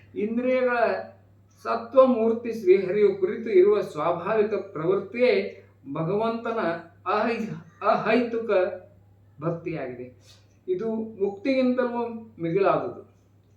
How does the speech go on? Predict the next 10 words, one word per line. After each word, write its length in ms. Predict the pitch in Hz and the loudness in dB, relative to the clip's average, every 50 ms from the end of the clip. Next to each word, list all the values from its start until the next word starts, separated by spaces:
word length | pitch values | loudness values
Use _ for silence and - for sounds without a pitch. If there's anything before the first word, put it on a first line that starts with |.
| - 147 | -10 -6
ಏಕೆಂದರೆ 760 | 165 165 160 190 185 180 175 170 156 151 151 151 - - - - _ _ _ _ _ _ _ _ _ _ _ _ _ _ _ _ - | -6 -4 -4 -4 -4 -2 -2 -4 -4 -4 -6 -6 -10 -14 -20 -20 _ _ _ _ _ _ _ _ _ _ _ _ _ _ _ _ -10
ತಿಂದಿರುವ 520 | 220 226 240 247 247 277 277 277 262 269 | -4 0 2 2 4 2 2 2 2 2
ಅನ್ನವನ್ನು 760 | 269 262 269 - 208 233 240 247 247 233 226 220 226 226 220 - | 2 0 -2 -8 -8 -6 -6 -4 -4 -4 -4 -4 -4 -2 0 2
ಜಠರವು 640 | 185 185 185 208 214 220 226 220 214 208 208 208 202 | 2 2 2 -2 -4 -4 -2 -2 2 2 2 2 2
ಜೀರ್ಣಗೊಳಿಸುವಂತೆ 1040 | 156 151 147 165 185 196 196 196 190 180 180 185 180 180 196 196 196 202 202 220 | 0 -4 -4 -2 -2 -2 -4 -2 0 2 2 2 2 0 -4 -4 -6 -4 -4 -2
ಈ 340 | 202 175 165 190 202 196 160 | -2 0 0 -2 -4 -4 -4
ಭಕ್ತಿಯು 520 | 165 160 160 - - 247 254 254 247 247 | -4 -6 -6 -6 -4 -4 -2 -2 -2 -4
ಕೂಡ 220 | 220 220 220 214 208 190 180 180 - - - - _ _ _ _ _ _ - | -4 -2 -2 0 0 0 0 -2 -4 -10 -20 -20 _ _ _ _ _ _ -6
ಕರ್ಮ 480 | - - - 262 262 269 262 254 247 247 | -4 0 2 4 4 4 2 2 0 0
ಸಂಸ್ಕಾರಗಳ 920 | 220 220 202 196 208 208 - - - - 233 233 240 233 220 214 214 | -2 -2 -4 -6 -6 -6 -8 -14 -12 -8 -4 -4 -2 -2 -2 0 0